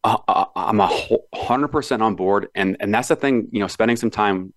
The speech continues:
with your son, you know, to me, w-, w-, c-, the word coincidence, I don't really know, but, like, that right there,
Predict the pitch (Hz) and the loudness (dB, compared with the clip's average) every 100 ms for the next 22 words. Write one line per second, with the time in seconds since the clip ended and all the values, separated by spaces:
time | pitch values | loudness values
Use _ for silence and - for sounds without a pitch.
0 | - 95 104 - 98 90 85 85 _ _ | -6 0 0 0 0 0 -2 -8 _ _
1 | _ _ _ _ _ _ - 92 87 82 | _ _ _ _ _ _ -2 2 2 0
2 | - 107 117 113 98 92 - - 101 107 | -6 -2 0 2 0 -6 -10 2 2 2
3 | - _ _ - - - - 127 139 147 | -2 _ _ -12 -12 -14 -6 2 2 2
4 | - 123 143 160 151 - 123 123 117 120 | 0 0 0 0 0 0 0 2 2 2
5 | 107 107 117 123 107 101 101 101 95 _ | 2 0 0 0 0 -4 0 -2 -4 _
6 | _ _ _ _ 123 127 147 151 - 104 | _ _ _ _ -2 0 2 2 0 0
7 | 120 131 | 0 -4